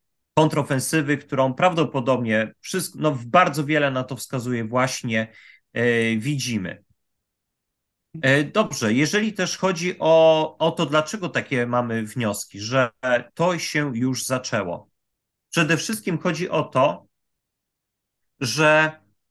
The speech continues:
e, Ukraińcy zastosowali w walkach czołgi Leopard dwa różnych modyfikacji. I chodzi o to,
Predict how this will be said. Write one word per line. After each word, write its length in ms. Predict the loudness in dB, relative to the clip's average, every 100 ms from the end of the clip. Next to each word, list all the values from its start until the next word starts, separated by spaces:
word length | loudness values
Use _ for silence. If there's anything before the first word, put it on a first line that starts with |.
| -8
e, 760 | -2 2 2 2 2 0 -4 _ _ _ _ _ _ _ _ _ _
Ukraińcy 1040 | -6 0 2 2 -4 -6 0 2 2 -2 -10
zastosowali 1200 | -2 -2 -2 -4 -4 -4 2 4 4 2 -2 -4
w 360 | -4 -2 0 2
walkach 720 | 4 4 2 0 2 0 -6 _ _ _ _ _ _ _
czołgi 600 | 2 2 2 -2 -6 -4
Leopard 640 | 0 2 2 2 0 0 -8
dwa 540 | -10 0 2 2 -4 _
różnych 420 | -2 0 0 -2 -2
modyfikacji. 880 | -4 -4 -6 -2 -2 -2 -8 -14 _ _ _ _ _ _ _ _ _
I 140 | 0
chodzi 320 | 2 0 0 0
o 160 | 0
to, 380 | 0 0 0 0